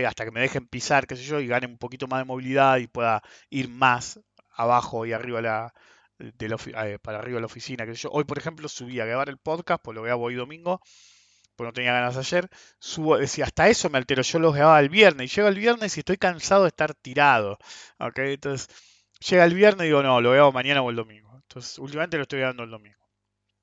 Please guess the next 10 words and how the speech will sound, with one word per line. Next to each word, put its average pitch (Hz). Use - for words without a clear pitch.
Lo 117
cual 147
limita, 160
porque 135
depende 135
de 131
la 135
hora 135
que 131
arranqué. 135